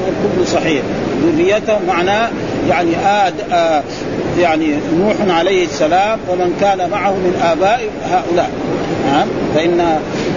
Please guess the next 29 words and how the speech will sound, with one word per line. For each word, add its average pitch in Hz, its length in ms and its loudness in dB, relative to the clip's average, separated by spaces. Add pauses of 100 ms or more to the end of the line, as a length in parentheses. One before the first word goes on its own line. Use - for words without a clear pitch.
نوحا 208 280 2
عليه 165 320 0
السلام 175 480 0 (420)
أمره 190 220 2 (120)
الله 202 180 4
أن 180 320 0
يصنع 190 280 0
السفينة 147 380 -2 (260)
فصنع 226 280 2 (340)
على 185 260 2
ثلاث 190 220 2 (160)
طوابق، 139 260 0 (540)
ها؟ 196 160 2 (200)
طابق 214 280 2 (140)
فيها 202 200 2
المؤمنون 175 600 0 (640)
وطابق 208 440 2 (120)
فيها 202 200 2
الحيوانات 196 680 0
المفترسة 185 600 0
التي 175 360 0
هي 165 40 4
السد-، - 340 -2
كال-، 160 100 2
ال-، 156 800 -2
يعني 156 200 2
كال-، 151 200 -2 (260)
ال-، 143 520 -2
الأسد 185 420 0